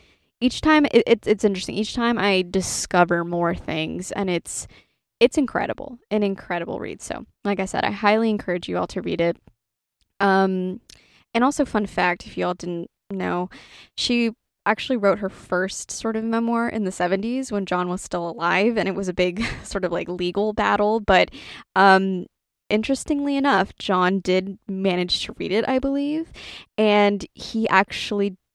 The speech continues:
you know, laid off any sort of charge that he was gonna sue her for,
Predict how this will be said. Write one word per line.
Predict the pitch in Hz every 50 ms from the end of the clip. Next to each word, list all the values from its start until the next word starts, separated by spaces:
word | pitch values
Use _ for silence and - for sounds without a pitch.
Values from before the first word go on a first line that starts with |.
| _ _ _ _ _ _ -
you | 208 190
know, | 175 175 175 175 - _ _ _ _ _ _ _ _ _ _ _ _ - 226
laid | 202 196 196 185 175
off | 175 175 180 185 - _ _ _ -
any | 196 196 196
sort | 190 - 185 170
of | 170 180 -
charge | - - - - - - - - -
that | - - -
he | - - 170
was | 165 165
gonna | - - - -
sue | 196 - - - - -
her | - - - -
for, | - - - -